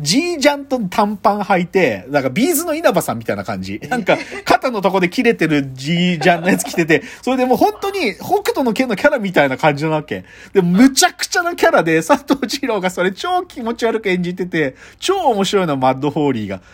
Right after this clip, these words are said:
Speaker 1: で、でもちゃんと的確にアドバイスしてくれるんだけど。
Speaker 2: うん。
Speaker 1: だからそういうもう本当に全キャラ狂ってるから、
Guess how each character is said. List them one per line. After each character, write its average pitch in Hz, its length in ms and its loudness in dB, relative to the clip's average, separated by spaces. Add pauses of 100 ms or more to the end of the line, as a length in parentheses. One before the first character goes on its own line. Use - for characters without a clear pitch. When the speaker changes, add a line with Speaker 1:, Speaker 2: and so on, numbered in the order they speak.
(140)
Speaker 1:
で、 160 160 2
で 240 320 -2
も - 120 0
ち - 60 0
ゃ 254 80 4
ん 240 60 -4
と 233 80 -6
的 - 180 -2
確 233 220 -2
に 233 80 -2
ア 226 60 0
ド 208 80 0
バ 135 100 0
イ - 40 -6
ス 110 120 -8
し - 40 -12
て - 120 -4
く 139 80 -2
れ 127 80 0
る 127 120 0
ん 107 40 -8
だ 87 100 -8
け 87 120 -12
ど。 87 200 -10 (320)
Speaker 2:
う - 40 -12
ん。 202 40 -10
Speaker 1:
だ 180 60 -8
か 156 100 -10
ら 170 60 -6
そ 285 260 2
う 311 60 0
い 320 60 -2
う 294 80 -2
も 233 140 4
う - 40 4
本 269 180 2
当 294 120 -4
に 196 320 -4
全 311 340 0
キ - 100 2
ャ 147 40 4
ラ 123 80 -2
狂 - 340 -2
っ 320 40 0
て - 300 -4
る 110 80 -2
か 95 140 -8
ら、 90 320 -8